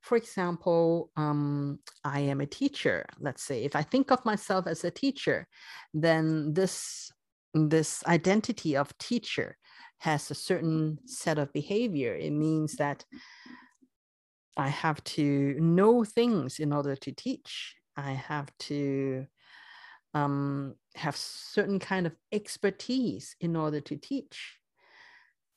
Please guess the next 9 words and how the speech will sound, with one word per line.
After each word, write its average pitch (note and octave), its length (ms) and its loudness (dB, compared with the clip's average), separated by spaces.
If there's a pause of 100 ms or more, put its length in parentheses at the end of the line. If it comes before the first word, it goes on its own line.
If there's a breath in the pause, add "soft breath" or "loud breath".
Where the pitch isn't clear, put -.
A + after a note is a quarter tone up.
(760)
So - 420 0
all G#3 580 6
of D#3+ 160 2
those E3 520 2
behaviors E3+ 1000 0 (100)
is D3+ 520 4
really F3 280 2
something D#3+ 640 -2 (240 loud breath)
that D#3+ 180 -2